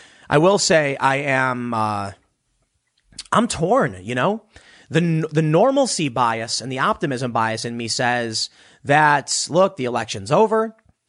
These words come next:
Uh, we're seeing the media say President-elect Joe Biden over and over again. I'll tell you what, one of the funniest things. Fox News is spinning in circles, desperately trying to figure out what to say, and I love it. <laughs> I don't really have that problem. I'll just tell you what's going on.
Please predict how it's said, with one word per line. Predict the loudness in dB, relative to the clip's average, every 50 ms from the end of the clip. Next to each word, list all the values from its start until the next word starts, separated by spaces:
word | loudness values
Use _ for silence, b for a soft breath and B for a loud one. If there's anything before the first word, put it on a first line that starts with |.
| _ -8 -4
Uh, | -2
we're | -2 0 0
seeing | 0 -2 -2 -2 -2
the | -2
media | -2 -2 -2 0 -2 -2
say | -2 -4 -6
President-elect | -6 -2 -2 -2 -2 -2 -4 -6 -2 -2 -2 -2 -2
Joe | -4 -4 0
Biden | 2 2 2 2 0
over | -4 -4 -4 -4
and | -4
over | -4 -2
again. | 0 0
I'll | 0
tell | 0 0 0
you | 0 2
what, | 0 0 0
one | 0 -2
of | -2
the | -2 -4
funniest | -6 -2 -2 -2 0 -2 -4 -4 -4
things. | -4 -4 -4 -6
Fox | -6 0 2 2 2 2 0 -4 -8
News | -4 -2 0 0 0 0 -2 -4 -6 -10 b b b
is | b -2 0 0
spinning | -2 -4 -4 -4 -4 -2 0 0 0 0 0 0
in | -2 -2
circles, | -2 0 0 2 2 2 2 0 -2 -2 -4 -6 -12 B B -20 -20 B -10 -4
desperately | 0 0 0 0 0 0 -2 0 0 0 -4 -2
trying | 0 0 0 0 0 -4
to | -6 -6
figure | -4 -4 -2 0 2 2
out | 2 2
what | 0 -4 -4 -4
to | -6 -8
say, | -4 -4 -2 -4 -4
and | -4 -2 -2
I | -2 0
love | 2 2 2 2 2 0
it. | -6 -6 _ _ _ _ _ _ _ _ _ _ _ _ _ _ -16
<laughs> | -10 -4 -4
I | -4 -4 -2 -6 -8 -8 _ _ -10 -4 0
don't | 2 2 2
really | 2 2 2
have | 2 2 2
that | 2 0
problem. | 0 -2 -2 0 0
I'll | -2
just | -2 -4 -6
tell | -2 -2 0 0
you | 0 -2 -4
what's | -4 -4 -4
going | -2 -2 0 0
on. | 0 0